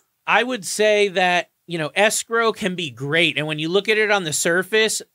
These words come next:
people like, like simplicity. Okay, I can make one payment each month to the mortgage company and they're gonna pay it all out. Great, less bills to worry about. That's the, really just scratches the surface, but that's why most people take it. That's the positive. The negative,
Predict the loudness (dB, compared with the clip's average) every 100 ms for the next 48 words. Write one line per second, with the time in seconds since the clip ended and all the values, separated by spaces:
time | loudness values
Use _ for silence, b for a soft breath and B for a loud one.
0 | -10 -6 -2 2 4 4 2 0 -4 -2
1 | 0 -2 -4 0 0 0 -2 -4 -2 -2
2 | 2 2 2 0 -2 -2 -2 -2 0 0
3 | 0 -2 -4 -2 -4 -4 -6 -2 0 0
4 | -2 -2 -4 -2 -4 0 -2 0 -4 -2
5 | 0 2 2 4 4 2 0 -6 _ _
6 | _ 0 2 2 0 0 0 -2 0 0
7 | -4 -6 -4 -4 -4 -6 -8 -12 B B
8 | B 0 2 0 -4 -6 -4 -2 -4 -6
9 | _ _ -2 2 2 0 -6 -6 -4 0
10 | 0 0 -4 -6 -4 -2 -2 0 0 0
11 | B -10 0 0 2 0 2 0 0 -4
12 | -8 -8 -4 -2 -2 -2 -2 -2 -2 -10
13 | -2 2 2 0 -6 -10 B B _ -2
14 | 0 0 0 0 -2 -4 -8 -16